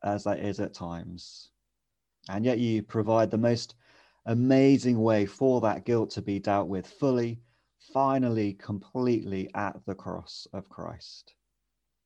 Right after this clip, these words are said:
And so, Father, we pray you'd help us. Help us to, to humbly recognize that guilt. And so help us to be those who run and cling to the cross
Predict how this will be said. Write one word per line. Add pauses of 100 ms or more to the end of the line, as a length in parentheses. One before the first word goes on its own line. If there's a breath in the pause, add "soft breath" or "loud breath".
(340)
And
so,
Father,
we
pray
you'd
help
us.
Help
us
to, (800)
to
humbly
recognize
that
guilt. (840)
And
so
help
us
to
be
those
who (600 soft breath)
run
and
cling
to
the
cross